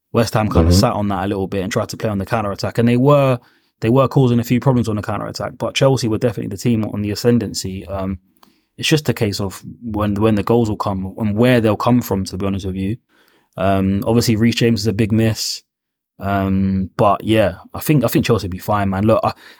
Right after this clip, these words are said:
Speaker 1: as much as I don't like Pochettino for, for going to you guys, he's a top manager, and he gets spoken about a lot in, in our group chat. A lot of people ain't rating his thing, you know, people saying that he ain't the guy and things like that. I personally think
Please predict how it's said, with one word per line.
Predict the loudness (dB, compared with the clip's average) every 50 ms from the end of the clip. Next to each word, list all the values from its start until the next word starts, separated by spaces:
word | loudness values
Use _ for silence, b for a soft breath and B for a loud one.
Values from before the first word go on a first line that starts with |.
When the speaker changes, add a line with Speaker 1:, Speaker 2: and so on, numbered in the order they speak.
| B
Speaker 1:
as | 0 4 4
much | 4 4 4 2 2
as | 2
I | 2
don't | 4 4 4 2 4 2
like | 0 -2 0
Pochettino | -2 -2 -4 -4 0 2 2 2 2 2 2 0 -2 -4 _ _ _
for, | -8 -6 -6 -6 -6
for | -6 -2
going | 0 2 2 2 0
to | 0 -2
you | -2 -2 0
guys, | 2 2 4 4 2 0 -2 -8 -12 -14 _ -10
he's | -6 -6 -6
a |
top | -2 -2 -2 -2
manager, | 0 0 0 0 -2 -2 -2 -4 -4 -6 _
and | -4 -4 -4 -4 B B B B B B B B -8 -4
he | 0 0 2
gets | 2 2 0 2
spoken | 4 4 4 6 6 4
about | 4 4 4 4 4 4
a |
lot | 4 4 4 2
in, | -2 -2
in | 0 2 2
our | 2 2 2
group | 0 -4 -4 -4
chat. | -2 0 2 2 2 0 -2 -6 _
A | -4
lot | -2 -2 -2
of | 0
people | 0 0 0 0 -2 -2
ain't | 0 0
rating | 2 2 2 2 2
his | 0 0 0
thing, | -2 -2 0 0 0 0 0 0
you | 2
know, | 2 2 0 0
people | 2 0 0 0 0 -2
saying | 0 0 2 2 2 0 0
that | 0 -2 -4 B B B B B B
he | -2 0 2 2
ain't | 0 -2 0 -2 -2 -2 -2 -4
the | -4
guy | 0 2 2 4 4 2
and | 2 0 0
things | 0 0 0 2 0
like | -2 -2
that. | 0 0 0 0 -2 b b b b b b b b _ _ _
I | 2 2
personally | 4 4 2 2 2 2 0 2
think | 2 0 -2 -2 -4 -10 -14 -14